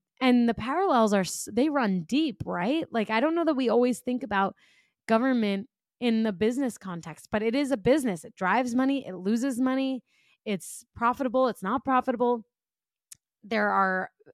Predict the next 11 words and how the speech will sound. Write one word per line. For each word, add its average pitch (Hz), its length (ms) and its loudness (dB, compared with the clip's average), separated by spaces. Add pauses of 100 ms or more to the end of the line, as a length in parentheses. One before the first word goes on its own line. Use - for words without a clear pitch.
uh, 185 360 -6 (380)
you 214 120 0
know, 180 220 -4 (720)
competitors. 269 840 0
I 262 100 2
mean, 269 180 4
it's, 262 260 0
like, 254 260 0
so 277 240 2
interesting. 247 640 -4
And 226 320 0